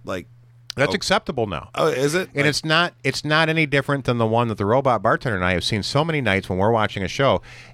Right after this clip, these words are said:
Speaker 2: and it's a, uh, underwear commercial, and it shows all of these women. Some of 'em pretty, some of 'em not pretty, some of 'em large, some of 'em small. But they, but they, they talk through this commercial going, "I sweat,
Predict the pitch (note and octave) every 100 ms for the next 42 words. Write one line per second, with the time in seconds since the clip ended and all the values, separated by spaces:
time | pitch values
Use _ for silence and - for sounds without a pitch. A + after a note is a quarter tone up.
0 | - - A#2 G#2+ G2+ - A2+ - G#2+ F#2+
1 | F2 A#2+ F#3 D3 F#2 D#2+ - E2+ D#2+ -
2 | E2 - - - - A#2+ A2+ - A#2 G2+
3 | A2+ C#3 E3 D3 D3 A2 A2 B2+ F2 E2+
4 | - - - B2+ C#3+ C#3+ D#3 - A#2+ G#2+
5 | G#2 A#2 A#2+ C3+ C#3 C3 A2+ - A2+ G#2+
6 | G#2+ - A2+ B2 B2+ B2+ G#2 G2+ G2 -
7 | A2 C3 C3 - A2+ G#2+ - - - A#2+
8 | B2 A#2 - C3 A#2+ A#2+ A#2+ C3 A#2+ G#2
9 | A#2 A2+ C3+ C#3 C3+ A2+ - C#3 - A#2+
10 | G#2 F#2+ - - - - - C3+ C3 -
11 | D3 C3